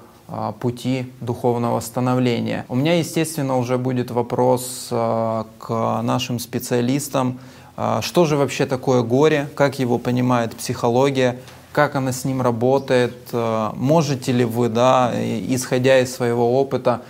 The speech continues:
сказать, как часто люди обращаются к вам с этим? Да? Есть ли какая-то, я не знаю, внутри страны статистика или мировая, ведет ее кто-то? Вот, ну,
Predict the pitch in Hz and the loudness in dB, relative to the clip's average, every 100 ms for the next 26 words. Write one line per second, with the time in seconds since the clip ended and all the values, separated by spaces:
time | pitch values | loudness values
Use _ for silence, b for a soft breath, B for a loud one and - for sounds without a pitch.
0 | B - - 120 131 127 160 147 156 135 | B -14 -6 2 2 4 2 2 0 0
1 | 139 127 131 123 113 117 - 123 120 117 | 0 0 2 2 2 0 0 2 4 2
2 | - 120 113 110 107 - 120 113 - 110 | 0 -4 -2 -2 -4 -4 -2 -2 -4 0
3 | 123 131 123 135 120 123 - 127 123 117 | 0 2 0 0 -4 -4 0 2 2 -2
4 | 113 113 110 113 110 - B B 120 123 | -4 -6 -4 -4 -4 -8 B B -4 0
5 | 143 135 139 - 131 123 123 123 123 113 | 0 0 -2 0 0 0 0 -2 -2 -2
6 | 123 120 - 120 120 117 123 127 131 131 | -2 -2 -2 -4 -2 0 0 0 2 0
7 | 117 117 120 117 113 127 120 123 131 123 | 0 0 0 -2 -2 -2 0 2 0 0
8 | 123 120 - 127 120 117 120 117 113 B | 0 -2 -2 0 2 2 0 -2 -2 B
9 | B - 123 120 131 143 139 | B -2 0 0 -2 -2 0